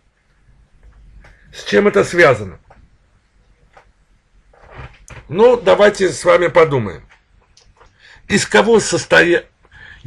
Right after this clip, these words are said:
так называемые армянские националисты?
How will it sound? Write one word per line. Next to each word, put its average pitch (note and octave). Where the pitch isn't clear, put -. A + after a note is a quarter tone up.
так E3
называемые D#3+
армянские C#3+
националисты? B2+